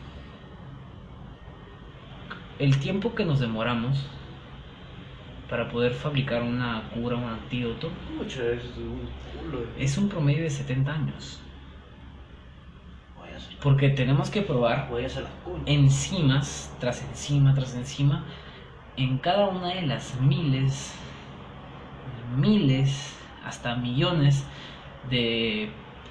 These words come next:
Speaker 1: de combinaciones que tienen, que tiene la ens-, que tiene la bacteria o el virus de, en su A D N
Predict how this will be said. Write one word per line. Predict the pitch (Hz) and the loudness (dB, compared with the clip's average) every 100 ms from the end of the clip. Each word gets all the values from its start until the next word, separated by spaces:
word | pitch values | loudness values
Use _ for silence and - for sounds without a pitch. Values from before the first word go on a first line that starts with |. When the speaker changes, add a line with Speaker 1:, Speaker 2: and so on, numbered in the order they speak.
| - | -6
Speaker 1:
de | 127 127 123 120 | -2 2 2 0
combinaciones | 131 131 123 117 117 139 139 | 2 2 2 0 2 4 4
que | - | 0
tienen, | 135 127 135 123 107 | 0 2 2 2 -2
que | 123 | -6
tiene | - - 131 139 139 - 113 | -6 -2 4 6 4 2 -6
la | 120 | -4
ens-, | 120 123 - - - | -4 -8 -12 -12 -8
que | |
tiene | 135 131 139 | -4 2 6
la | 139 | 6
bacteria | 117 - 139 139 | 4 0 2 4
o | 131 | 2
el | 123 | 2
virus | 123 127 120 | 0 -2 -2
de, | 117 104 - - | -4 -4 -6 -6
en | 123 131 | -2 0
su | 135 | 2
A | 123 | 4
D | 139 | 6
N | 143 - | 4 2